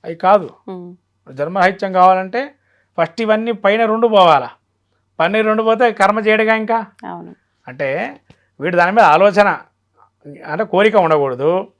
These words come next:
Speaker 1: వాసన ఉండకూడదు. ఈ రెండు ఉంటే కనుక కర్మ చేస్తానని రెడీ
Speaker 2: అంటే
Speaker 1: అవుతాడు.
Speaker 2: అది ఆఖరి స్థితిలోనే కాదు, లైఫ్ లీడ్ చేస్తున్నంతసేపు కూడా ఇలాంటి వాటిపైన ఎక్కువగా వ్యామోహం ఉండొద్దు.
Speaker 1: ఉండొద్దు.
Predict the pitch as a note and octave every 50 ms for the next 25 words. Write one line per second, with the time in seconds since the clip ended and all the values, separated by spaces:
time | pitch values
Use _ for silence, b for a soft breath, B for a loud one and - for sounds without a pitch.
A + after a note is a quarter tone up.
0 | _ _ _ _ - D3 E3 A3 B3 G#3 A3+ A3 G3+ F3+ D#3+ D3+ C#3+ C3+ B2+ A#2
1 | A#2+ A#2+ - _ _ _ _ _ _ _ - E3+ F3 G3+ F#3 F#3+ G#3 A3+ B3+ B3+
2 | G#3+ B3+ B3+ B3+ A#3+ A3 - G#3 A3 A3 A#3 A#3 A3+ A3+ A3 A3+ A#3+ A#3 A#3 A#3
3 | A3+ G#3 G3 F#3+ G3 G#3+ G#3+ A3 G#3+ G#3+ A3 G#3+ A3 A3+ B3+ A#3+ G3 F3+ G3+ G#3
4 | - B3+ B3+ B3 - - B3+ A#3 - B3 A#3 A#3 A3+ A3+ A3+ G#3+ A3 G#3+ A3 A3
5 | C#4+ D4 D4+ D4 - - - - - G3+ G#3 G#3 G3+ G#3 A#3 A3+ - - C4 A#3+
6 | A3+ G#3+ A3 A3+ G3+ - A3 G#3+ G#3 _ - G#3 G#3 G3+ G3 F#3+ G3 G3 - G3+
7 | G3 G3 G3 F#3+ G3+ G#3 A#3+ B3 A#3 G#3 G3+ G3+ G#3 A3 A3 G#3+ A3 A3 G#3 G3+
8 | G3 F#3 G#3+ F#3+ - F#3 F#3+ G3+ G3 F#3 _ - F#3 F#3+ G3 G3 F#3 F#3 F3 F3+
9 | F#3+ F#3 F#3 F#3+ G3+ G3+ G3 F#3+ G3 F#3+ E3+ C#3+ - D3+ - E3+ E3+ E3 D3 C3
10 | A#2 A2+ A#2+ -